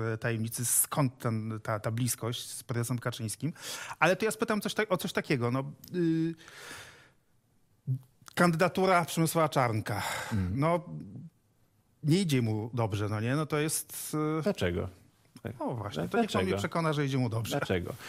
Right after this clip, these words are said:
Speaker 2: Zacznijmy od
Speaker 1: Według, według dzisiejszych
Speaker 2: skoro
Speaker 1: notowań, kiedy już ta, e, partia Morawieckiego jest też notowana, to s-
Speaker 2: Dobrze, zostawmy, panie
Speaker 1: Spadacie
Speaker 2: redaktorze.
Speaker 1: poniżej dwudziestu procent.
Speaker 2: Dobrze, ja wiemy, co,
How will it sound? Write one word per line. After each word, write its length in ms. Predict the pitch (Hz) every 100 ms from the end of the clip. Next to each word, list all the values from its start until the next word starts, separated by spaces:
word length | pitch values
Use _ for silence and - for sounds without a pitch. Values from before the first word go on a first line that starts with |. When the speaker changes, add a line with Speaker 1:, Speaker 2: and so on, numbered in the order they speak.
| - -
Speaker 2:
Zacznijmy 520 | 117 117 190 214 196 135
od 100 | 147
Speaker 1:
Według, 340 | 170 214 - -
według 340 | 143 185 185
dzisiejszych 440 | 156 175 220 214 190
Speaker 2:
skoro 160 | 139
Speaker 1:
notowań, 460 | 147 185 190 202 202
kiedy 240 | - 170
już 140 | 180 -
ta, 280 | 175 165 170 160
e, 40 |
partia 380 | 151 160 160 165
Morawieckiego 680 | 156 156 151 - 170 143 139
jest 260 | 131 - -
też 180 | 127
notowana, 600 | 147 131 135 123 117 131 180 - - - -
to 60 |
s- 140 | 147 - - - - _ _
Speaker 2:
Dobrze, 280 | 110 92 107
zostawmy, 360 | 110 135 113 113
panie 60 | 101 156
Speaker 1:
Spadacie 200 | 143 143
Speaker 2:
redaktorze. 380 | 131 127 127 123
Speaker 1:
poniżej 320 | 117 160 160
dwudziestu 380 | 156 156 156 -
procent. 520 | 123 113 107 104 101 117
Speaker 2:
Dobrze, 220 | 120 127
ja 80 | 127
wiemy, 300 | 135 117
co, 120 | 107